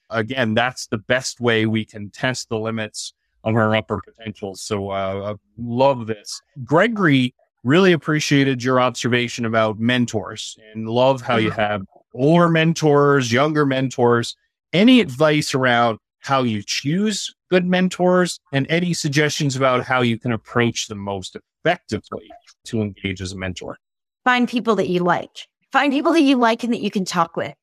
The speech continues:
Speaker 2: I've been really fortunate several times in my career, but certainly in the last ten years, which is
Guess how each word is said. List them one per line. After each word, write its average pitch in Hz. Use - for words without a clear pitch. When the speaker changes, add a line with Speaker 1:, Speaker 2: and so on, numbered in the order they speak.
Speaker 2:
I've 202
been 233
really 226
fortunate 190
several 262
times 170
in 165
my 156
career, 156
but 208
certainly 294
in 208
the 196
last 180
ten 180
years, 165
which 180
is -